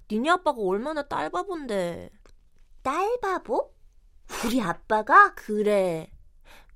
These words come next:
Speaker 1: 그 옛날에 너 자전거 타다 넘어졌을 때 생각나?
Speaker 2: 그럼 생생하지.
Speaker 1: 그때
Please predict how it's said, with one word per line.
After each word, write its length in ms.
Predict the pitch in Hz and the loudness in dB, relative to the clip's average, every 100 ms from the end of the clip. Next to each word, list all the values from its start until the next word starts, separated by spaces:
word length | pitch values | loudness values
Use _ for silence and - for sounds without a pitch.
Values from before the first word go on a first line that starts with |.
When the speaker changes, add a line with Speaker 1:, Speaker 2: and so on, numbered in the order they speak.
| - | -20
Speaker 1:
그 160 | - 160 | -14 -2
옛날에 760 | 170 180 254 330 277 247 247 208 - - - - | 0 0 0 -2 0 0 -2 -6 -12 -20 -20 -6
너 100 | 185 | -6
자전거 440 | 190 208 220 240 | -4 -2 -2 -4
타다 280 | 247 254 233 | -6 -6 -6
넘어졌을 560 | 190 175 180 208 - 208 | -6 -6 -6 -8 -10 -12
때 140 | 185 | -12
생각나? 640 | 202 277 269 254 254 311 - - - - - - - - - - - | -10 -10 -8 -6 -4 -6 -8 -20 -20 -20 -20 -20 -20 -20 -20 -20 -20
Speaker 2:
그럼 680 | - 370 359 349 370 208 185 - - | -10 -4 -4 -2 -2 -4 -8 -16 -14
생생하지. 920 | - 403 427 381 370 370 277 294 - - - - - | -10 -8 -6 -4 -6 -6 -10 -12 -16 -20 -20 -20 -20
Speaker 1:
그때 640 | - - 208 202 196 180 | -20 -4 2 4 4 2